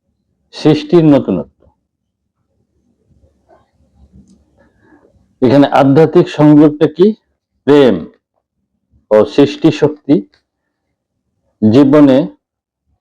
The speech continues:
প্রাণের আবির্ভাব, প্রকৃতির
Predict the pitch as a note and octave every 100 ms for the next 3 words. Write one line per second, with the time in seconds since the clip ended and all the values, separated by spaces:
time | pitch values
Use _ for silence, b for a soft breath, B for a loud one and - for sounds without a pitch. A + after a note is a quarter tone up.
0 | _ _ - B2+ C3+ C#3 D3+ D3+ C3 D3
1 | D3 D#3+ F3 _ _ _ - C3+ C3+ C#3+
2 | D3 D3 D3 _ _ _ _ _ C#3+ C#3+